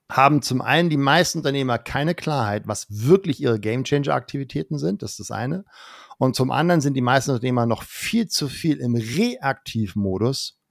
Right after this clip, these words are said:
und sind selbst ein großes Rad im Unternehmensgeschehen. Das heißt, sie arbeiten ständig im Unternehmen. Sie machen keine Pausen, ob wieder ihre Energie aufzutanken. Sie sorgen für keine Balance zwischen An- und Entspannung.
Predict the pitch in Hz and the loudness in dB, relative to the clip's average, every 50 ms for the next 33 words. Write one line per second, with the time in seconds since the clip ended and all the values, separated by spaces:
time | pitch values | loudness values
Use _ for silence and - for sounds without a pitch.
0 | _ - - 117 110 - 113 113 107 92 113 135 156 175 156 - - - - _ | _ -4 -2 0 0 0 0 -2 0 4 6 6 6 6 4 0 -8 -10 -14 _
1 | _ - 104 104 104 98 - 95 101 127 151 170 165 - 208 180 165 165 139 123 | _ -10 -8 -6 -6 -6 -4 2 6 8 8 8 6 6 2 0 0 2 2 4
2 | 117 107 107 107 - - _ _ _ _ _ - - 143 185 202 185 156 190 185 | 4 4 2 0 -2 -8 _ _ _ _ _ 0 0 2 2 2 2 2 2 2
3 | 170 151 143 139 135 123 - - 139 - - - 131 127 127 131 113 101 - - | 2 2 0 0 0 -2 -2 -4 -4 -4 -2 2 2 2 2 2 0 -2 -2 0
4 | 113 113 110 - - 117 - 107 107 110 110 110 113 - 113 - - - 113 113 | 0 0 0 -2 -4 -6 -4 -2 -2 0 0 -2 -2 -4 -6 -6 -4 -2 -2 0
5 | 120 123 131 123 - - _ _ - 147 151 139 123 101 90 - _ _ _ - | 0 0 0 -2 -4 -10 _ _ 0 2 4 4 2 0 -2 -6 _ _ _ -2
6 | 107 104 107 104 101 104 104 98 92 76 98 104 _ _ - - 95 107 113 110 | -2 0 0 0 0 0 0 0 -2 -4 -8 -18 _ _ -12 -6 -2 0 0 0
7 | 107 120 110 - 110 104 98 95 - - 123 139 151 151 165 185 196 196 _ _ | 0 -2 -2 -2 -4 -4 -4 -4 0 4 6 6 6 6 4 2 -2 -2 _ _
8 | _ _ - 117 101 117 123 123 123 127 156 117 110 120 113 113 110 110 104 127 | _ _ -2 -2 -2 0 2 4 4 4 2 0 -2 -2 -2 -2 -2 -2 -2 0
9 | 156 180 202 196 165 156 156 147 - - 131 - - 147 151 156 147 135 135 139 | 2 4 4 4 4 2 2 2 0 -8 -4 2 4 4 4 4 2 0 0 0
10 | 139 139 147 - _ _ _ _ _ _ _ - - 113 104 98 117 117 117 117 | 0 -2 -4 -12 _ _ _ _ _ _ _ -10 -8 -6 0 4 4 6 6 4
11 | 117 - - 113 - - - 131 143 160 160 165 156 139 127 123 127 127 120 - | 2 -2 -6 -12 -8 -2 2 2 4 4 6 6 6 6 6 6 6 4 2 0
12 | - 101 95 - 107 - - 107 113 117 104 - - 131 135 - - - 131 123 | -2 -4 -4 -4 -6 -4 -2 -4 -2 -2 -4 -4 -4 -4 -4 -4 0 2 2 4
13 | 127 123 123 123 120 | 4 2 0 -2 -4